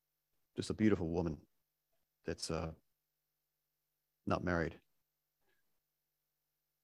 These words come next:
So here you see a, an individual dressed in very beautiful armor, reflective armor, killing an enemy to save the woman. That per-, that person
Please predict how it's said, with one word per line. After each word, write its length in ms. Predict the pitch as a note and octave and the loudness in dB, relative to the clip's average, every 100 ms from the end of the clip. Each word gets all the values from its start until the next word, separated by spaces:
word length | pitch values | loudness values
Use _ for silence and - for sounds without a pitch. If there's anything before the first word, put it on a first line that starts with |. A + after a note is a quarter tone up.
| _ - | _ -6
So 540 | - A2 G#2+ G#2 G2 | 10 12 12 12 8
here 320 | F2+ D3 B2 | 6 10 12
you 100 | A2+ | 10
see 300 | G#2+ A2+ G#2 | 8 4 6
a, 200 | F#2+ F#2 F#2+ _ _ _ _ _ _ _ | 6 4 0 _ _ _ _ _ _ _
an 140 | G2+ G2+ | 0 4
individual 720 | A2+ F#2+ G#2+ G2+ F#2+ G2 - _ _ _ | 6 6 6 6 4 4 2 _ _ _
dressed 320 | G#2 G2 - | 2 2 0
in 140 | F#2 - _ _ _ _ _ _ _ _ _ _ _ _ | -6 -8 _ _ _ _ _ _ _ _ _ _ _ _
very 160 | - F#2+ | 0 0
beautiful 360 | - G2 - F2 | 2 0 0 -2
armor, 280 | F#2 F#2+ - _ | -2 -4 -8 _
reflective 480 | - - G#2+ - F2+ | -10 4 4 4 -2
armor, 300 | E2+ F2+ G2 - _ _ _ _ | 0 2 0 -4 _ _ _ _
killing 240 | - A2+ G2+ | 4 6 6
an 80 | |
enemy 300 | F#2 E2+ E2 - _ _ - | 2 -2 -6 -14 _ _ -4
to 60 | |
save 200 | - G#2 | 4 4
the 80 | F2+ | 4
woman. 300 | E2+ E2 E2 _ _ _ _ _ _ _ _ _ _ _ _ _ _ _ - | -2 -4 -8 _ _ _ _ _ _ _ _ _ _ _ _ _ _ _ 0
That 120 | A2 | 6
per-, 120 | C#3+ | 6
that 400 | A#2 A#2 A2+ A2 - - | 10 10 10 8 0 8
person 540 | C#3 D3 - A#2 B2 | 10 10 10 6 6